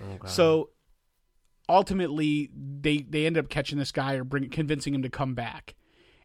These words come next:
Speaker 2: And when they do, the F B I is already involved in the case, and they go, "Hey, now we caught you, and you kidnapped this girl." Well, he convinces them,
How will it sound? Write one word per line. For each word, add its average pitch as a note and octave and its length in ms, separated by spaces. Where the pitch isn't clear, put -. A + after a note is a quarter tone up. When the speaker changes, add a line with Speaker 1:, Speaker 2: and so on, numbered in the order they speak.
Speaker 2:
And C#3+ 280
when D#3+ 160
they E3+ 120
do, D#3 220
the C#3+ 160
F C#3 160
B D3+ 100
I C3+ 140
is C3+ 100
already C3+ 280
involved C3 320
in B2+ 60
the C3 60
case, C3 360
and C3 80
they B2+ 100
go, A#2+ 140
"Hey, B2 380
now C3+ 200
we C3 100
caught C3 400
you, C3 220
and A2+ 160
you C3 160
kidnapped C3+ 420
this A#2 160
girl." B2+ 380
Well, C#3+ 600
he G3 240
convinces D#3 880
them, D3 540